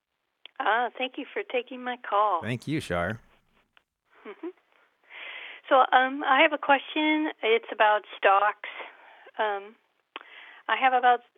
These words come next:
Speaker 1: my husband and I, we have about six hundred thousand in four oh one K pre-tax savings. Uh, we have thirty percent in cash, fifty percent in index funds, about ten percent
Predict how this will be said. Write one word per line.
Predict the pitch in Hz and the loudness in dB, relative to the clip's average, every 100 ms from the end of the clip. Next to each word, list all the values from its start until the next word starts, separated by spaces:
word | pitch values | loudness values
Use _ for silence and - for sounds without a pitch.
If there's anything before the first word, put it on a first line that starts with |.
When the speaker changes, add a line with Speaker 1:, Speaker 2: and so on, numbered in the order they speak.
| 320 | -4
Speaker 1:
my | 233 214 | -2 0
husband | 220 202 190 | 0 -2 -4
and | 185 | -4
I, | 165 165 190 - 233 | -4 -4 -8 -12 -8
we | 214 | -2
have | 214 208 | 0 0
about | 202 202 196 | 2 0 -2
six | 233 - | -10 -8
hundred | 233 214 202 | -6 -6 -4
thousand | 214 208 208 214 214 208 214 | -2 0 -2 -4 -8 -10 -12
in | 208 190 185 | -12 -12 -6
four | 220 202 | 0 0
oh | 202 202 | 0 -4
one | 202 190 | -8 -12
K | - 214 208 202 | -10 -8 -8 -8
pre-tax | - 233 233 - 247 - - | -8 -8 -6 -4 -4 -6 -6
savings. | 190 190 269 - - _ _ - - - - - - _ - | -6 -6 -10 -12 -18 _ _ -20 -20 -20 -20 -20 -20 _ -8
Uh, | 226 208 | -6 -4
we | 208 | 0
have | 208 - - | -2 0 0
thirty | 285 285 | 0 -2
percent | 262 - 262 240 | -8 -4 -2 -2
in | 196 - | -8 -6
cash, | - 202 294 - - - - _ _ _ - - | -2 -2 -2 -6 -10 -12 -20 _ _ _ -8 -6
fifty | 220 - | -6 -8
percent | 226 - - 214 | -14 -12 -8 -6
in | 196 196 208 | -6 -6 -6
index | 214 208 - - | -6 -8 -8 -6
funds, | 196 202 220 - - _ _ _ | -6 -6 -14 -20 -20 _ _ _
about | 220 208 196 190 | -4 -2 -2 -4
ten | 220 214 | -8 -8
percent | 214 - 226 | -10 -6 -4